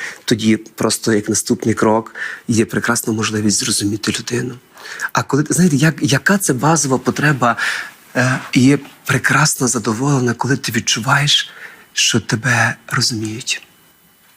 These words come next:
Тебе тут розуміють, е, ти відчуваєшся прийнятим, ем, і, і хочеться бути в такому товаристві, не хочеться втікати з дому, не хочеться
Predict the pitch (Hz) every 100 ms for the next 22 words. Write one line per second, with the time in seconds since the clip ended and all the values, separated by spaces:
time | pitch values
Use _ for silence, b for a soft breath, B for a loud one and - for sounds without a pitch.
0 | _ _ - - 147 139 135 123 117 -
1 | 110 113 107 113 - B B - 120 -
2 | 139 131 - 131 135 - 131 120 - 107
3 | 110 104 107 107 B B B 117 110 107
4 | 107 - - _ 127 120 113 113 117 -
5 | 131 151 175 - 156 175 113 104 110 101
6 | 104 107 95 - 131 127 151 120 - -
7 | 110 123 110 113 131 131 110 104 113 107
8 | - 113